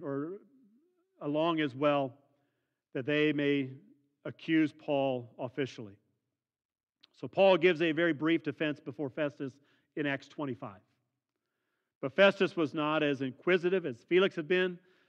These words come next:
Festus really wanted to do the Jews a favor, and so he asked Paul if he would like to go back to Jerusalem to stand trial there. But Paul knew that he had done nothing wrong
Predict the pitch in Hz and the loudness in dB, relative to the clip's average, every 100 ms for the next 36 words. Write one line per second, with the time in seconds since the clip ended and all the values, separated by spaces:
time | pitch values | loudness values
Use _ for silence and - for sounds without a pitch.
0 | _ - 170 - 175 156 143 147 185 202 | _ -2 0 2 -2 -2 -8 4 6 8
1 | 190 165 165 160 147 143 156 139 147 156 | 6 4 0 -2 -4 -2 -2 -2 -2 -2
2 | 131 117 170 185 170 165 160 _ _ _ | -2 -8 0 2 2 0 -6 _ _ _
3 | 165 147 165 165 165 175 180 190 - - | -6 -4 0 0 0 0 0 0 -8 -4
4 | 160 151 143 139 156 143 147 160 143 156 | 0 0 -2 -2 -4 -2 -4 -4 -6 -6
5 | 131 147 147 151 131 147 151 147 147 139 | -4 -4 -4 -6 -8 -4 -4 -4 -8 -10
6 | - _ - 143 - 151 151 151 139 - | -10 _ -10 -8 -6 -4 -2 -4 -8 -8
7 | 135 131 127 135 131 127 110 95 _ _ | -6 -6 -8 -10 -8 -6 -8 -14 _ _
8 | _ _ _ _ _ _ _ _ _ _ | _ _ _ _ _ _ _ _ _ _
9 | 131 - - 202 240 233 147 127 123 143 | -16 -10 4 8 8 6 0 -2 0 -2
10 | 180 _ _ _ 160 147 175 165 180 165 | -4 _ _ _ -4 0 0 0 -2 -4
11 | 160 190 247 214 185 156 156 139 180 180 | -4 0 0 2 0 0 -8 -2 0 2
12 | 151 220 | 0 -2